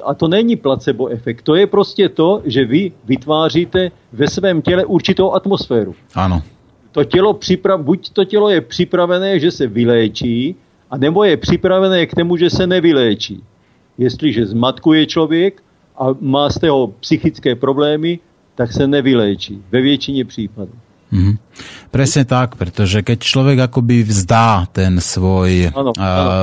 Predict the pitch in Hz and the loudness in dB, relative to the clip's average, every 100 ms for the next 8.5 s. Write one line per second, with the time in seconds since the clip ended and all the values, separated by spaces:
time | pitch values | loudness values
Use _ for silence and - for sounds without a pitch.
0 | 92 87 98 95 98 95 113 120 110 104 | 0 -2 0 0 0 2 2 2 2 2
1 | 110 117 123 117 104 101 110 - 107 - | 2 2 2 -2 -2 0 -2 -2 -4 -4
2 | 113 104 120 123 - 90 - 90 101 85 | -2 4 4 4 0 -4 -6 -6 -2 0
3 | 98 98 - 98 95 104 101 98 98 101 | -2 -2 -6 -6 -4 -2 -2 0 0 0
4 | 98 - 107 107 101 - 104 101 95 104 | 0 0 0 0 -2 -2 -2 0 -2 0
5 | 98 92 92 92 - 92 - - 87 92 | 0 0 0 -2 -2 -4 -2 -2 -2 0
6 | 104 98 104 98 101 113 - 92 - - | -2 0 0 0 0 0 0 -4 -6 -20
7 | - - - - - - 131 139 135 127 | -20 -20 -8 -8 -4 0 4 6 6 6
8 | 120 117 - - | 4 2 -4 -4